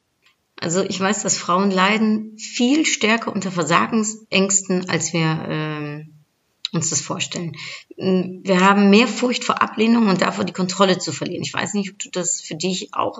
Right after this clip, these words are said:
äh, einer der Punkte erkennst. Ja, aber es zeigt sich schon oft früh im Schulsystem. Mädchen, ne, zum Beispiel, reagieren wesentlich sensibler auf schlechte Noten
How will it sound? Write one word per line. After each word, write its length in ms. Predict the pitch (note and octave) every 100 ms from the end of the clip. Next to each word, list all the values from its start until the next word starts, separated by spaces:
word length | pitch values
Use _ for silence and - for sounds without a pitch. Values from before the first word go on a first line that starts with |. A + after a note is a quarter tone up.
| -
äh, 120 | F3+ E3+ -
einer 160 | G#3+ E3
der 120 | E3
Punkte 420 | E3 G3 G3+ G3
erkennst. 580 | D#3 - E3+ D#3 - - - - - - _ _ -
Ja, 80 | -
aber 180 | F#3+ -
es 160 | -
zeigt 280 | - A3 A3+
sich 120 | A3+
schon 180 | - G3
oft 220 | G3 -
früh 300 | - - A#3+
im 180 | B3 G#3
Schulsystem. 600 | - B3 E3 C3 - F#2+
Mädchen, 480 | E3 F#3+ - E3+ D#3
ne, 160 | F3 F#3
zum 180 | -
Beispiel, 260 | - - E3+
reagieren 460 | F3 F3+ F3+ F#3+ E3+
wesentlich 460 | G#3+ G#3+ G#3 F3+
sensibler 500 | F3+ E3 F#3 F3+ F#3+
auf 60 | F#3
schlechte 340 | - E3+ -
Noten 440 | F3 F#3 F3+ D#3+